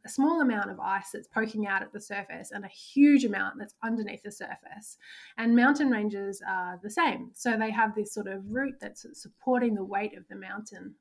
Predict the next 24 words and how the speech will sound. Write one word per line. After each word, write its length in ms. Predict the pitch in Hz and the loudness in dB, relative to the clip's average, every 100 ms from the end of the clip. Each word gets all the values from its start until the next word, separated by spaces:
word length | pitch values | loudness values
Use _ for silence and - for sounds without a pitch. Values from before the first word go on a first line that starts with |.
| - | -20
above 300 | 208 - - | -12 -10 -8
it. 140 | - - - - - | -12 -16 -20 -20 -20
So 360 | - 262 247 247 247 | -4 4 6 4 0
it's 300 | 254 220 - _ _ _ | -4 -4 -14 _ _ _
more 320 | 226 240 339 359 | 6 6 8 6
a 100 | 277 | 8
limit 280 | 247 254 240 | 6 6 2
on 160 | 220 214 | 0 0
that 180 | 226 - - 277 | -2 -6 -16 -2
lithospheric 720 | 226 240 226 - 202 - - 202 | 2 2 0 -4 -4 -4 -10 -12
route, 540 | 202 254 415 - - _ _ - | -6 -4 -4 -6 -20 _ _ -10
um, 440 | 196 190 190 190 - - _ _ _ - | -6 -4 -6 -8 -14 -20 _ _ _ 4
you 100 | 240 | 4
know, 80 | |
as 240 | - 226 214 | 4 -6 -2
well 200 | 220 214 | -2 -2
as 100 | 208 | -4
processes 540 | - 208 208 208 208 | -6 -8 -6 -6 -6
of 80 | 254 233 | -6 -8
erosion 640 | 214 202 214 254 339 330 | -6 -4 -2 -2 -2 -4
that 120 | 220 220 | -6 -2
control, 840 | 214 214 - 208 202 202 202 208 - - | -2 -2 -2 0 0 0 -4 -10 -16 -14
uh, 380 | - - - - 190 | -12 -12 -12 -12 -6
the, 260 | 202 202 | -6 -6